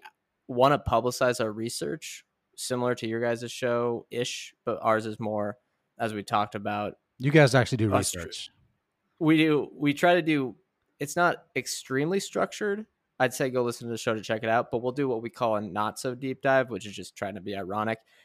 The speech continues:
Speaker 1: And each week we cover a sh-, individual stock, go through the business model, history, governance, who owns the company,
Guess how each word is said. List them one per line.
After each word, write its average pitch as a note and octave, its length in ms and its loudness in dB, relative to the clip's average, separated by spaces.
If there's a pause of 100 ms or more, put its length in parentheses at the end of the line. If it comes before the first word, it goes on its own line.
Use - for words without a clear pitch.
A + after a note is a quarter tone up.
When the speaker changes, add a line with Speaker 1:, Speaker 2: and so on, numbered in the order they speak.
(160)
Speaker 1:
And A2 340 0 (240)
each C3+ 240 -4
week B2+ 220 0
we G#2+ 60 -10
cover A2+ 340 0
a G#2 80 2
sh-, - 160 -12 (140)
individual B2 400 -2
stock, G2+ 380 -4 (420)
go A2+ 100 -2
through A2+ 160 -2
the G2+ 80 -6
business A2+ 380 -4
model, G#2 400 -2 (240)
history, A2 760 -4 (560)
governance, G#2+ 800 0 (300)
who B2+ 160 4
owns A#2 240 2
the G#2+ 80 -6
company, F#2+ 580 -8